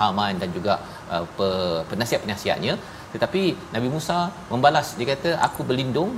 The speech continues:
daripada Tuhanku dan Tuhanmu." Nabi Musa balas balik berdepan-depan kepada, kepada mereka yang merancang untuk menghancurkan Nabi, Nabi Musa.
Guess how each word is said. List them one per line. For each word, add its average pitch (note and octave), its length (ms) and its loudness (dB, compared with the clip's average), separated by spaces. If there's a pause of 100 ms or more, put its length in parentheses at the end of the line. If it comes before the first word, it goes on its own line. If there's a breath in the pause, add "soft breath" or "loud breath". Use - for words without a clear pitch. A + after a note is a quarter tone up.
daripada A#2+ 360 2 (140)
Tuhanku A#2+ 420 2 (140)
dan C3 100 0 (160)
Tuhanmu." C#3+ 360 0 (280)
Nabi A2 160 0
Musa C#3 180 2 (220)
balas D#3 280 2
balik C#3 280 2
berdepan-depan C3 580 2 (140)
kepada, G2+ 320 0 (380 loud breath)
kepada A#2 360 2 (140)
mereka A#2+ 380 2 (180)
yang G#2 180 -2
merancang G#2 460 0 (140)
untuk C3 260 0 (320)
menghancurkan G#2+ 720 -2 (120)
Nabi, A2+ 220 -2 (240)
Nabi G2 220 -2
Musa. F#2+ 240 0